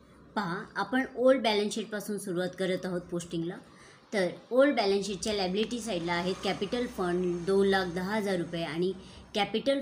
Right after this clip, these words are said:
फंड येतात बॅलन्स शीटच्या liability साईडला. inner कॉलमला घेऊया, कारण त्याच्यासमोर star आहे.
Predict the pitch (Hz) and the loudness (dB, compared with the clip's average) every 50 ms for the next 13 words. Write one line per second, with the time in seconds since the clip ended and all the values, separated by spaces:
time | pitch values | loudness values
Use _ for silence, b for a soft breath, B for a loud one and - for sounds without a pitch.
0 | 262 - 240 208 196 190 180 175 175 175 180 185 202 196 - 185 180 180 185 185 | -2 -2 -2 0 0 2 0 0 0 -2 -4 -4 -4 -6 -8 -6 -2 0 0 2
1 | 202 220 220 214 233 214 175 - 226 214 208 208 208 196 226 247 233 233 233 214 | 2 0 0 -2 -4 -6 -6 -4 -4 -2 -2 -2 -2 -2 -4 -4 -4 -4 -6 -8
2 | - 190 160 147 156 185 214 220 - - - 247 254 269 285 285 269 269 214 175 | -6 -8 -6 -6 -6 -6 -8 -8 -10 -2 4 6 8 8 8 6 2 2 0 0
3 | 170 170 175 175 170 170 160 175 165 165 185 214 240 - 220 196 180 190 180 185 | 2 2 2 2 2 0 0 0 0 0 -2 -2 -4 -6 -4 -4 -2 -2 -2 -4
4 | 175 143 175 180 175 180 175 190 214 226 - - - 254 220 175 143 131 123 131 | -4 -4 -6 -8 -6 -6 -6 -6 -6 -8 -8 -8 -6 -6 -6 -6 -6 -8 -10 -14